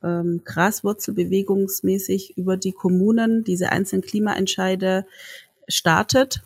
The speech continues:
die also dann, wenn ich das richtig verstanden habe, korrigiert mich, dazu führen, dass Städte sich, ähm, de-, zur Klim-, Klimaneutralität, ähm, verpflichten und das sozusagen f-, dann also wie eine Zange,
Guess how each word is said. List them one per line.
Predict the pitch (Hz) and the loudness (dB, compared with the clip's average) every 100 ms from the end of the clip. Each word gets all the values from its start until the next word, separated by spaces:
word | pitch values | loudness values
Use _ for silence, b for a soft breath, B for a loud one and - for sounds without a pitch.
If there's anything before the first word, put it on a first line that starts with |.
| _ | _
die | 196 196 | -6 -4
also | - 180 180 | -2 -4 -4
dann, | 180 180 185 180 - _ | -2 0 2 0 -6 _
wenn | - 180 | -4 -2
ich | - | 0
das | 180 - | 0 0
richtig | 196 190 | 0 0
verstanden | - 175 180 202 220 | 0 2 4 4 4
habe, | 208 | 2
korrigiert | - 180 175 190 196 | -2 -4 -2 -2 -2
mich, | 208 190 | -4 -2
dazu | 175 - | -2 -2
führen, | 180 196 190 190 | -2 2 4 4
dass | 180 180 - B B | 0 -2 -4 B B
Städte | - - 180 185 208 | -6 2 4 4 2
sich, | 196 196 - - - | 4 2 0 -14 -2
ähm, | 175 175 175 | 0 2 2
de-, | 175 - | 0 -4
zur | - 180 | 0 0
Klim-, | 175 220 220 - | 2 2 2 0
Klimaneutralität, | 226 208 208 196 190 190 190 190 196 190 190 - _ | 2 4 4 2 0 0 0 0 2 2 0 -8 _
ähm, | 165 170 175 175 190 - | -2 0 0 0 -2 -6
verpflichten | - 185 - 226 - - 294 302 B B B B | -2 -2 4 2 4 2 2 2 B B B B
und | - 180 | -6 -2
das | 180 196 | -2 -2
sozusagen | 202 190 185 185 180 180 185 180 180 - b b - | -4 -6 -4 -2 0 2 2 2 0 -8 b b -16
f-, | - - - - - - - - - - | -12 -12 -16 -16 -14 -14 -16 -18 -14 0
dann | 185 | 2
also | 127 185 196 | 4 2 2
wie | 196 - | 2 2
eine | 196 185 | 2 0
Zange, | - - 202 226 226 285 | 0 2 2 4 2 0